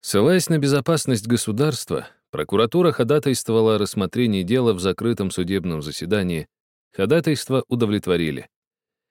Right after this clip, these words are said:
Адвокат Ян И Рана занял место рядом с обвиняемым Джон Амар Берг, или Джонни Берг. Как он представился, находился в стране всего несколько дней.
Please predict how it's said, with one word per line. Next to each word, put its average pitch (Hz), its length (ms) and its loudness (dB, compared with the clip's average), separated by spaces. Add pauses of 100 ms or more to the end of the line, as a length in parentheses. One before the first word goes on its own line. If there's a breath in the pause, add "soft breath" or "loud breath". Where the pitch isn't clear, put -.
(180)
Адвокат 110 760 0
Ян 113 360 2 (120)
И 107 300 2
Рана 107 480 -2 (200)
занял 113 460 2
место 110 360 0
рядом 101 320 0
с - 100 -6
обвиняемым 98 680 0 (160)
Джон 120 400 0 (180)
Амар 107 360 2
Берг, 90 540 -2 (180)
или 120 340 2 (100)
Джонни 110 320 2
Берг. - 380 -8 (100)
Как 175 220 2
он 151 140 0
представился, 131 840 0
находился 110 720 0
в - 60 -2
стране 107 420 -2
всего 98 280 -2
несколько 101 540 -2
дней. 98 360 -2